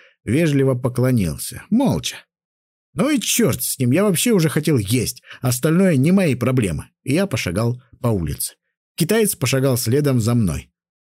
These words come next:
А следом за нами лениво пошагали два мохнатых лопоухих пса.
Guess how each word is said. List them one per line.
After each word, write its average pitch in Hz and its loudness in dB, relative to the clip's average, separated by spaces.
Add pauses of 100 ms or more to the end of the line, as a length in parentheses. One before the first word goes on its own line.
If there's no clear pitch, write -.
(140)
А 127 0
следом 185 2
за 151 2
нами 196 4
лениво 175 4
пошагали 165 0
два 147 2
мохнатых 147 0
лопоухих 123 -2
пса. 160 -2